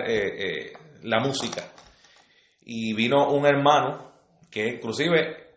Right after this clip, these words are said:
di-, eh, yo no lo sabía, pero me dice, "Mira, él es productor musical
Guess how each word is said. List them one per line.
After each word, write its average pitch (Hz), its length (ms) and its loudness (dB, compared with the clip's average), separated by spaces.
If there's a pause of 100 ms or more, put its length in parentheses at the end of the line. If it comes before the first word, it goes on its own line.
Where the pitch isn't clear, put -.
(100)
di-, 110 260 -8
eh, 107 180 -2
yo 107 100 2
no 151 80 2
lo 151 80 6
sabía, 123 320 6
pero 101 160 0
me 104 60 -2
dice, 107 180 -4
"Mira, 139 180 0
él 110 100 4
es 113 120 -2
productor 117 480 -2
musical 123 640 -4